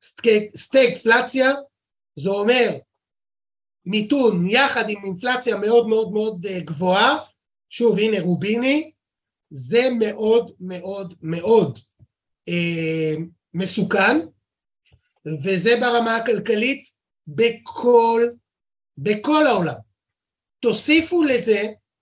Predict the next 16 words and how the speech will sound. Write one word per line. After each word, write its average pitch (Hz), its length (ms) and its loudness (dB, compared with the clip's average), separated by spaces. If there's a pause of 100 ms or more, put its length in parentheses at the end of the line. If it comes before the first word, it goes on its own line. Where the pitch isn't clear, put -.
(880)
חוסר 254 680 2 (120)
יציבות 214 800 -2
פוליטית, 208 720 -2 (1800)
אז 185 560 -4 (200)
תקבלו 226 440 0
את 294 80 0
מה 269 160 2
שאנחנו 277 460 -2
רואים 269 280 2
באנגליה 233 600 0 (760)
בשבועות 202 720 -4
ה-, 175 340 -4 (160)
האחרונים. 156 600 -4 (880)
אבל 196 240 -2
נשאלת 285 460 2
השאלה, 262 640 2